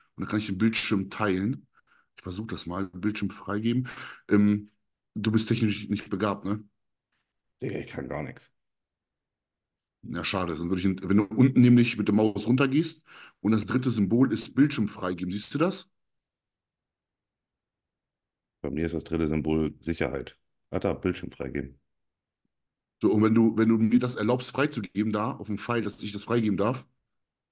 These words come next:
Speaker 2: Was, was muss ich drücken?
Speaker 1: Was
Speaker 2: Desktop
Speaker 1: passiert, wenn du
Speaker 2: eins?
Speaker 1: auf, hm?
Speaker 2: iPad, iPad, Whiteboard.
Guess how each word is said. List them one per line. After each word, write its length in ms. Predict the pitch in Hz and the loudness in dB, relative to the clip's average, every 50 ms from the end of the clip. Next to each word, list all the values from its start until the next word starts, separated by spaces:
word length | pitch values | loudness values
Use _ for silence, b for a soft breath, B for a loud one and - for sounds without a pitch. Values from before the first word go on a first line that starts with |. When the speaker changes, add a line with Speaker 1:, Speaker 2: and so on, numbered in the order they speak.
| _ _ _ _ _ _ _ _ _ _ _ _ _ _ _ - | _ _ _ _ _ _ _ _ _ _ _ _ _ _ _ -10
Speaker 2:
Was, 220 | - 76 78 - - | -8 -8 -8 -6 -8
was 120 | - 78 - | -10 -6 -4
muss 140 | 87 82 80 | -4 -2 -2
ich 100 | 82 80 | -2 -2
drücken? 500 | - 82 92 95 113 135 131 - - - _ _ _ _ _ _ _ _ _ _ _ _ _ _ _ _ _ _ _ _ _ _ _ _ _ _ _ _ _ _ _ _ _ - 90 | -2 -2 -2 0 -2 -2 -4 -6 -14 -20 _ _ _ _ _ _ _ _ _ _ _ _ _ _ _ _ _ _ _ _ _ _ _ _ _ _ _ _ _ _ _ _ _ -4 -4
Speaker 1:
Was 280 | - - - - 87 87 | -4 -4 -2 -2 -4 -2
Speaker 2:
Desktop 40 | - | 0
Speaker 1:
passiert, 200 | 98 101 107 110 | -2 0 2 4
wenn 60 | 113 | 4
du 80 | 107 | 2
Speaker 2:
eins? 20 | 98 | 2
Speaker 1:
auf, 240 | 95 - - - _ _ _ _ _ _ _ _ _ _ _ _ _ _ _ _ _ _ _ _ _ _ _ _ - - _ _ _ _ - | 0 -4 -16 -20 _ _ _ _ _ _ _ _ _ _ _ _ _ _ _ _ _ _ _ _ _ _ _ _ -20 -20 _ _ _ _ -6
hm? 100 | 117 135 151 - - - _ _ _ _ _ _ _ _ _ _ _ _ - | -4 -4 -4 -6 -14 -20 _ _ _ _ _ _ _ _ _ _ _ _ -10
Speaker 2:
iPad, 540 | 80 82 82 - - - 85 80 78 - - - | -6 -6 -6 -8 -6 -4 -4 -4 -4 -4 -8 -8
iPad, 720 | 80 80 78 _ - 82 80 76 76 76 - - - _ _ _ _ - | -8 -8 -8 _ -8 -6 -6 -6 -6 -10 -14 -20 -20 _ _ _ _ -10
Whiteboard. 720 | 71 73 76 76 _ - 82 76 76 80 80 - - | -6 -6 -6 -6 _ -4 -2 -2 -2 -2 -4 -6 -14